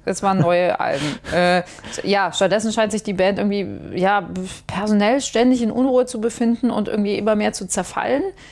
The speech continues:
Speaker 1: Erst im Juni dreiundzwanzig wurde mit Craig Jones eines der langjährigsten Bandmitglieder entlassen. Da war das nämlich auch so, dass dann auf einmal der Post wieder
Speaker 2: Mhm.
Speaker 1: verschwunden ist.
Speaker 2: Mhm.
Speaker 1: Sein Nachfolger ist bisher anonym.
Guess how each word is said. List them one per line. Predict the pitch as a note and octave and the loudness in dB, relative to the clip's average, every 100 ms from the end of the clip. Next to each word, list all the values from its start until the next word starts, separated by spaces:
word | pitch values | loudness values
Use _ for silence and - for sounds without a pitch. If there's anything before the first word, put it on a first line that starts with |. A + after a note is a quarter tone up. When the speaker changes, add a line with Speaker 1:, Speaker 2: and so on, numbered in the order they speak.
| - | -4
Speaker 1:
Erst | - - | -2 2
im | G#3+ | 2
Juni | F#3+ G#3+ D#4 D#4 D4+ D4+ - - | 2 2 4 4 4 2 -4 -8
dreiundzwanzig | D#3+ B3+ D4+ - B3+ B3+ C4+ - | -2 0 0 2 2 2 0 -2
wurde | G3+ G#3 | 0 2
mit | G3+ - | 0 -4
Craig | - G3+ F3+ - | -2 0 0 0
Jones | F3 F3+ A3+ F#4 - | 2 4 4 0 -2
eines | - F#3 A3 A3 | -2 0 0 2
der | A3+ | 2
langjährigsten | F#3 E3+ A#3+ A#3 A3+ A3 A3 G#3+ G3+ | 2 2 4 4 4 2 -2 -4 0
Bandmitglieder | F#3 G3 - - G3 - G3 F3 | 0 0 -4 -6 -6 -4 0 0
entlassen. | E3+ D#3 C#3 G3+ - F#4+ F4+ | 0 -2 -2 -2 -2 -6 -2
Da | F3 | 0
war | E3+ F3 | 0 0
das | - | -2
nämlich | F3+ E3+ | -4 -2
auch | - F3+ | -2 0
so, | C4 | 0
dass | A#3 - | 0 -2
dann | G3 | -4
auf | F#3+ | -4
einmal | F3+ E3 | -2 -2
der | |
Post | E3 - F#3 - | -2 -4 -4 -4
wieder | D#3+ | -4
Speaker 2:
Mhm. | E3+ | -2
Speaker 1:
verschwunden | B2 A#2 A#2+ A#3 C#4+ | 2 2 4 2 2
ist. | C4+ F#4+ - - | 0 -2 -6 -2
Speaker 2:
Mhm. | G#2 A#2+ - - | 2 2 -2 -4
Speaker 1:
Sein | - G3 | 0 0
Nachfolger | E3+ D#3 A#3+ - A#3+ B3 G#3 | 0 -2 -2 0 4 4 2
ist | - | -2
bisher | - - F#3+ F3 - - - | -6 -2 2 2 0 -4 -4
anonym. | F3 E3+ E3 F3+ A3+ | -4 -4 -2 2 4